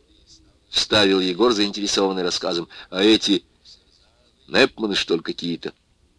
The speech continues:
И тут вошла Ольга. "Вот и дочь моя заявилась", — обрадовался Михеюшка. "Заявилась", — огрызнулась Ольга. "Пятнадцать верст в такой грязи, черт не ходил".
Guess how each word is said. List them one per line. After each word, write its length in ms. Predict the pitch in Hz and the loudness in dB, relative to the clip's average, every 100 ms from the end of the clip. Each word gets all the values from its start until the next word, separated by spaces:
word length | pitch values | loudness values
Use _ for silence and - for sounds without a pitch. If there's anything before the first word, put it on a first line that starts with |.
| - | -4
И 160 | 208 240 | -2 0
тут 240 | 262 - | -4 -4
вошла 340 | 117 - 135 | -4 -2 -2
Ольга. 360 | 120 98 92 90 _ _ _ - | 0 0 0 -6 _ _ _ 2
"Вот 360 | 135 254 - | 6 6 4
и 220 | 147 117 | 4 2
дочь 440 | 98 117 233 226 - | 4 4 6 4 -2
моя 280 | 233 226 214 | -2 0 -2
заявилась", — 680 | 220 226 220 226 196 - - _ _ _ _ | -4 -6 -6 -4 -4 -6 -10 _ _ _ _
обрадовался 640 | - 90 107 104 98 98 104 | -6 2 4 4 2 0 -2
Михеюшка. 540 | - 113 101 - 92 - - | -2 0 0 0 -8 -14 -16
"Заявилась", — 840 | 87 90 101 113 123 113 104 - - _ _ - _ _ | -6 -2 0 2 6 6 4 -4 -10 _ _ -20 _ _
огрызнулась 600 | - 92 98 98 107 95 | -6 0 2 2 2 2
Ольга. 240 | 107 95 95 | 2 0 0
"Пятнадцать 600 | 92 - 139 160 - 120 | -2 0 0 0 -2 4
верст 520 | 143 165 156 - - | 8 8 6 -2 -12
в 40 | - | -4
такой 260 | 135 147 | 4 4
грязи, 540 | 139 139 117 151 113 - | 6 4 6 4 4 0
черт 380 | - 151 135 156 | 4 6 6 0
не 140 | 151 | -2
ходил". 420 | 135 135 131 98 | 0 2 2 0